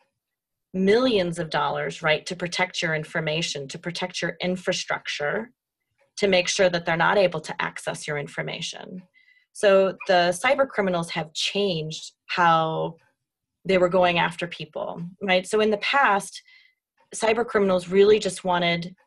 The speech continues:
to be well known for something, right? Maybe they were able to, to log into an institution and change something, or, or, you know,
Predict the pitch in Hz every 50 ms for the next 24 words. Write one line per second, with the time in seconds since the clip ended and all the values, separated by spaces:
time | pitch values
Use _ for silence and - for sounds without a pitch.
0 | _ _ _ - - 208 175 170 175 175 175 175 175 170 170 180 190 190 190 190
1 | 185 175 175 180 180 180 - - 156 - - - - - _ - - - - 156
2 | 151 160 170 - - 165 156 165 160 160 160 160 156 160 160 165 170 170 165 160
3 | 156 - 165 156 156 156 156 - _ _ _ _ _ - 190 180 175 175 175 175
4 | 180 180 175 175 170 - 180 170 165 170 170 - 170 165 - 170 165 160 - 170
5 | 160 151 156 - - 156 147 151 156 - - 156 160 - 151 160 160 147 156 -
6 | - - 156 160 156 160 160 - _ _ - - - _ _ _ - 175 160 151
7 | 143 - -